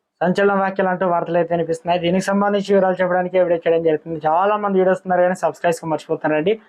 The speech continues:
దయచేసి ఈ ఛానల్ సబ్స్క్రైబ్ చేసుకొని బెల్ ఐకాన్ ఆల్ పైన ట్యాప్ చేయండి. ఇటువంటి ఇంపార్టెంట్ ఇన్ఫర్మేషన్ మిస్ అవ్వకుండా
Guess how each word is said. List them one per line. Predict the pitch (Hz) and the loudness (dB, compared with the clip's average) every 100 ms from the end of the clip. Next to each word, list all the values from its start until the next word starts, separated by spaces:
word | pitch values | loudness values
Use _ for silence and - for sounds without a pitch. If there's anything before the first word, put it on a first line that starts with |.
| _ _ _ _ | _ _ _ _
దయచేసి | 147 165 214 220 233 | -4 0 0 2 2
ఈ | |
ఛానల్ | 214 202 208 208 | 2 0 0 0
సబ్స్క్రైబ్ | 196 190 214 | -2 0 2
చేసుకొని | 220 220 214 | 2 0 -2
బెల్ | 196 | 0
ఐకాన్ | 190 185 | 0 0
ఆల్ | 180 | -2
పైన | 180 180 | -4 -2
ట్యాప్ | 170 170 | 0 0
చేయండి. | 196 190 | -2 -2
ఇటువంటి | 180 175 175 | 0 0 0
ఇంపార్టెంట్ | 160 208 208 | -2 0 0
ఇన్ఫర్మేషన్ | 202 185 196 196 196 | 0 -2 0 0 0
మిస్ | 185 165 | 0 0
అవ్వకుండా | 170 175 180 | -2 0 0